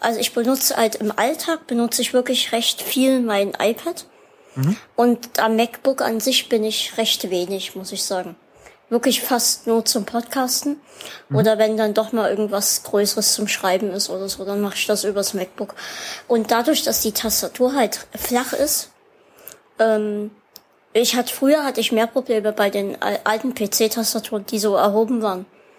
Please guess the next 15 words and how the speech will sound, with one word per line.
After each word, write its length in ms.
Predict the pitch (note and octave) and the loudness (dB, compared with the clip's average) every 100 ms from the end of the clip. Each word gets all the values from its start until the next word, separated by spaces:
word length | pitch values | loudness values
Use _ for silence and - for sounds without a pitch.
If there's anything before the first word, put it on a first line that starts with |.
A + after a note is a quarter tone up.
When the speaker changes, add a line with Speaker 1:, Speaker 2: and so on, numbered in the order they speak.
| - | -4
Speaker 2:
Ja. 280 | D3 C#3 C#3 - - - | 2 4 2 -2 -16 -6
Speaker 1:
Da 140 | - A3+ | 0 2
hatte 160 | C4 | 2
ich 100 | A#3 | 2
mehr 180 | A3 G#3+ | 2 0
Probleme. 480 | A3 A#3+ A3 G3 G3 | 0 -2 -2 -4 -2
Alle 220 | A3+ C4+ | 0 2
denken 300 | C4 B3 C#4 | 2 0 0
immer, 200 | C4 A#3 | -2 0
ich 160 | A3+ - | -2 0
tippe 180 | C#4 C#4 | -2 2
so 160 | C#4 | 2
mit 200 | A#3 A#3 | 4 2
dem 240 | A3+ G3+ - | 0 -2 0
Daumen. 360 | G3+ A#3 A#3+ | 0 0 -2